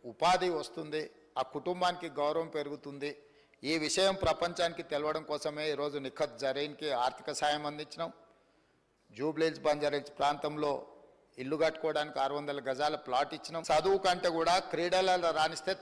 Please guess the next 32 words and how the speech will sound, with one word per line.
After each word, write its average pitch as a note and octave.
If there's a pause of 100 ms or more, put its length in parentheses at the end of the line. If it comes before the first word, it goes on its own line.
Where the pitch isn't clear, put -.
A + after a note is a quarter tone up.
తప్పకుండా F#3
ఉద్యోగ E3+ (120)
భద్రత D3
ఉంటుందని। C3+ (220)
ఇంటర్మీడియట్ G3
పాస్ E3
అయిన E3
సిరాజ్కు F3 (120)
మనం D#3+
ఇస్తున్న F#3 (120)
గ్రూప్ D#3+
వన్ E3
జాబ్‌కి D3+ (680)
యాక్చువల్గా G3
డిగ్రీ F3 (100)
క్వాలిఫై E3
అయి D3+
ఉండాలి। C#3+
మనం E3+
ఆ D#3+ (120)
ఎడ్యుకేషన్ G3+
కూడా G3 (160)
exemption G#3
ఇచ్చి G3+
మరీ F3 (580)
మనం D#3
సిరాజ్కి F3
ప్రభుత్వ D#3+
ఉద్యోగం D3
ఇవ్వడం C3+
జరిగింది A2+
అధ్యక్ష। -